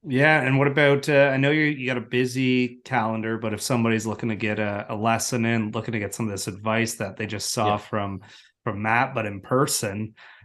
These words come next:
Speaker 1: where, where can they find you to, to potentially get a lesson in?
Speaker 2: Yeah, uh, pretty busy as far as that, uh, calendar. I don't have a lot of spaces, uh, this year coming up, but,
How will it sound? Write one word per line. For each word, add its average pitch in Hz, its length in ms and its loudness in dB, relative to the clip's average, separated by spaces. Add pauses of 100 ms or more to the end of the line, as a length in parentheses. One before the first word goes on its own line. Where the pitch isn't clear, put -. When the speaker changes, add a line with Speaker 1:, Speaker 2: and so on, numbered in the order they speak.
(140)
Speaker 1:
where, 104 260 -2
where 107 160 -2
can 120 120 -6
they 110 100 -2
find 101 300 -4
you 95 180 -8
to, 98 360 -8
to - 100 -18
potentially 113 360 -4
get 104 60 -2
a 104 40 -6
lesson 104 360 -2
in? 90 180 -12 (520)
Speaker 2:
Yeah, 151 460 6
uh, 127 600 4 (100)
pretty 175 260 0
busy 151 380 2
as 143 100 -4
far 135 180 0
as 127 120 -2
that, 123 220 0 (120)
uh, 113 40 -18 (120)
calendar. 131 580 2
I 117 220 -2
don't 120 220 0
have 117 100 -2
a 110 60 -4
lot 110 320 2
of 120 80 -4
spaces, 127 580 -4
uh, 110 560 2
this 113 260 -4
year 117 140 -4
coming 117 300 0
up, 127 200 0
but, 107 200 -2